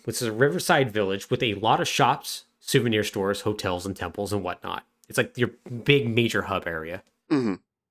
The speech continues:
Speaker 1: Uh, so staying at a local hotel, they begin searching for traces of her father. Uh, now, almost immediately arriving, they meet a young woman by the name of Fen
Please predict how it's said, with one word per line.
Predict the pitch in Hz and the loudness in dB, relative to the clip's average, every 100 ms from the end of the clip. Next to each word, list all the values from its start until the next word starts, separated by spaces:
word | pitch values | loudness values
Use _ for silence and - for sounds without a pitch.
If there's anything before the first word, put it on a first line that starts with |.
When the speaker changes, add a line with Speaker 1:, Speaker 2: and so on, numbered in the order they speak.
| _ _ _ | _ _ _
Speaker 1:
Uh, | 104 98 101 | 0 2 2
so | - 135 131 | 2 2 2
staying | - 190 196 | 0 4 4
at | 151 | 4
a | |
local | 127 127 185 | 2 2 0
hotel, | 147 - 110 87 123 _ | 0 0 -2 -4 -8 _
they | - 139 | 2 2
begin | 139 143 135 | 4 2 2
searching | - 101 120 | 0 -2 -4
for | - | -6
traces | - 90 87 - | -6 -6 -6 -4
of | 104 | -4
her | 117 | -2
father. | 135 147 107 73 - _ | 2 2 2 -6 -16 _
Uh, | - 87 - _ _ _ _ _ | -14 -14 -16 _ _ _ _ _
now, | 143 170 | 2 4
almost | 220 294 - | 4 4 2
immediately | 180 131 180 240 190 | 2 2 4 6 6
arriving, | 113 117 98 90 92 - _ _ | 6 4 4 -2 -12 -18 _ _
they | 156 214 | 4 4
meet | 220 131 120 - | 4 2 -2 -6
a | 95 | -8
young | 82 87 135 147 | -6 -4 -4 -4
woman | 95 95 107 | -6 -4 -4
by | 107 95 | 0 0
the | 90 | 0
name | 90 98 107 | -2 -2 -4
of | 90 | -8
Fen | - - 95 107 120 123 | -12 -8 -4 -2 -4 -6